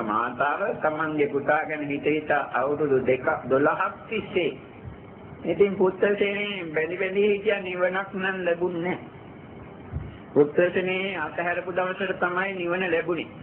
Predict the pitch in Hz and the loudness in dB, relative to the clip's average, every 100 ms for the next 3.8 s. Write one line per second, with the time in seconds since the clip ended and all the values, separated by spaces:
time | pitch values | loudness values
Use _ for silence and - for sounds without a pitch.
0 | - - - - - 127 131 147 147 147 | -16 -16 -18 -16 2 4 4 2 2 0
1 | 139 120 131 147 151 151 147 143 147 143 | 2 0 2 2 0 -2 0 0 2 2
2 | 165 160 147 - - 165 160 151 147 143 | 4 6 4 2 0 2 4 6 6 6
3 | 143 - 110 160 160 170 185 | 2 0 0 2 4 2 0